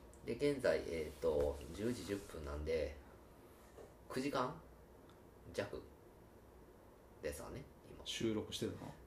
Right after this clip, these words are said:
Speaker 1: そうですね、収録時間的には。というわけで、あの、次回何をするかという
Speaker 2: うん。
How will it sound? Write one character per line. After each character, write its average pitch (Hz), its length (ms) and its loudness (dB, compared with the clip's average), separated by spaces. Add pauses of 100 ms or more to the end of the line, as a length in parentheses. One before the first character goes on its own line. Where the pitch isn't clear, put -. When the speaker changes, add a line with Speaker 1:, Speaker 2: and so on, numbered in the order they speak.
(140)
Speaker 1:
そ 92 140 0
う 76 40 2
で 73 60 -6
す - 40 -10
ね、 107 140 -4
収 85 200 -2
録 82 180 0
時 76 120 -4
間 73 180 -2
的 - 180 -8
に 69 120 -6
は。 69 60 -4 (1600)
と 123 80 -6
い 127 40 -2
う 123 60 0
わ 123 80 0
け 98 100 4
で、 90 80 6
あ 82 120 6
の、 80 440 4 (1800)
次 151 160 8
回 101 200 12
何 87 200 8
を 90 60 8
す 107 120 2
る - 80 6
か - 100 8
と - 100 -2
い - 40 -4
う - 20 -6 (540)
Speaker 2:
う - 40 0
ん。 101 140 0